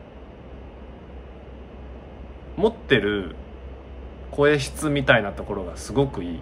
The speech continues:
うまい声質っていう感じ。で、ダンスもグルーヴめちゃくちゃ出てるので、うまいなって思う。ちょっとだからアーティスト気質な雰囲気が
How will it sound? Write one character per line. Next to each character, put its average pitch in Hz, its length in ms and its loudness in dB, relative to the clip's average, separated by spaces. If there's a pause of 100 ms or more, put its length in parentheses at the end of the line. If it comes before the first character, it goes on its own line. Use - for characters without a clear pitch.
(640)
う 117 100 0
ま 139 220 8
い 131 80 4
声 98 220 -6
質 - 180 -10
っ - 60 -8
て - 160 -12
い - 20 -6
う 90 60 -12
感 - 240 -12
じ。 - 100 -12 (500)
で、 139 120 8
ダ 190 180 10
ン 196 80 6
ス - 140 -2
も 170 500 10 (540)
グ 127 160 6
ル 160 180 8
ー - 20 -4
ヴ 160 120 2
め 147 100 8
ち 143 60 0
ゃ 143 80 8
く - 40 -4
ち - 80 -4
ゃ 147 60 8
出 139 100 6
て 135 120 6
る 98 100 2
の 85 100 -10
で、 92 300 -4 (760)
う 95 40 -8
ま 113 180 6
い 92 60 0
な 110 160 6
っ 131 80 2
て - 100 -8
思 87 160 -8
う。 - 40 -10 (220)
ち - 60 4
ょ 320 60 6
っ - 60 0
と 151 100 6
だ 160 80 10
か 143 100 8
ら 143 240 6
ア 254 40 4
ー - 20 -8
テ 262 140 2
ィ - 20 2
ス 254 60 -2
ト 254 120 0
気 254 160 2
質 139 200 -2
な 107 100 2
雰 123 300 0
囲 117 40 0
気 98 140 -6
が 101 260 6